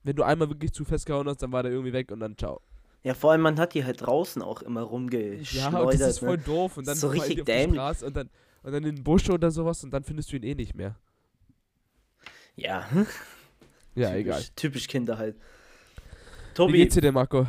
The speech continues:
Speaker 2: Ja, das wollte ich dich grad fragen. Ähm, mir geht's gut, also eigentlich super gut.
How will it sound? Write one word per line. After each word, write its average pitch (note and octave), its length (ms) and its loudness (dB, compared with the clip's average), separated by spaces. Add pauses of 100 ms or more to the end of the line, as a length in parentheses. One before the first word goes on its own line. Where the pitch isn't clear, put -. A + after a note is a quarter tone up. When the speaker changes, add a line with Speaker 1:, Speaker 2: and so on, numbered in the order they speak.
(300)
Speaker 2:
Ja, A#2+ 120 -6
das G#2 180 -12
wollte - 180 -4
ich A2 60 -10
dich B2 140 -8
grad G#2+ 160 -6
fragen. G#2+ 320 -4
Ähm, B2+ 880 2 (120)
mir D3 220 0
geht's D3+ 480 0 (180)
gut, G3+ 500 -2 (140)
also C3 300 -6
eigentlich B2+ 320 -8
super D#3+ 280 0
gut. C#3 440 -2